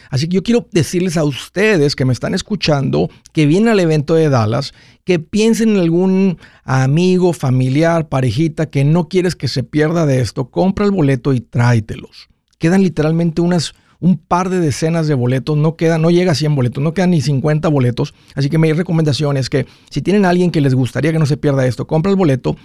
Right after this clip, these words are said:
y tráetelo, es jueves. ¿Qué tiene? Es a las ocho de la noche. Andrés, que la práctica, la práctica se acaba a las siete con los niños,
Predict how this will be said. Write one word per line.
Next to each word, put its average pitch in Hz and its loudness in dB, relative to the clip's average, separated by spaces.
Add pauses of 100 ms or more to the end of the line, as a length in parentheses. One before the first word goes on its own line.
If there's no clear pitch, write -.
y 156 -2
tráetelo, 196 0
es 202 0
jueves. 220 -4
¿Qué 196 -4
tiene? 214 2 (280)
Es 175 0
a 220 2
las 190 0
ocho 170 -2
de 170 0
la 135 2
noche. 113 -2 (380)
Andrés, 180 -2
que 180 0
la 151 0
práctica, 165 -2
la 131 0
práctica 180 0
se 147 0
acaba 160 0
a - 2
las 131 0
siete 147 0
con 135 2
los 110 2
niños, 151 2